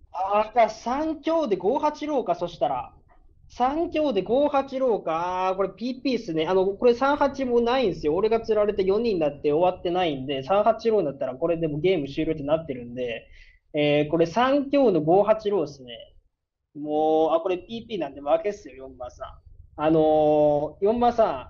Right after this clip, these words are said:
あそこ八級のランっすよ。<laughs> あのー、八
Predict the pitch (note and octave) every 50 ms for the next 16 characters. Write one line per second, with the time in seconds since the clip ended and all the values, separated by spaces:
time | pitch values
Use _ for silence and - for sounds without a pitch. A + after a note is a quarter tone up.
0 | - - - F#3+ G#3+ C#4+ C#4+ - G3+ F3+ - - - C#4 C#4 - - D#4 - D#4
1 | D4 C#4+ C4 C4+ C4 C4+ B3 A#3+ - - B2 B2 - - - - - G4 F#4+ -
2 | D#4+ F#4 F4+ - - - - - - - - D#4+ - - - D4+ - - _ _
3 | _ _ _ _ _ - - C#4 F#4 G4 G4 G4 G4 G4 F#4+ F#4 F4+ E4+ D#4+ C#4
4 | - F3 E3+ F3 F3 E3+ F3 E3+ E3+ E3+ D#3+ E3+ E3+ E3+ - C4 C4 D4+ D#4+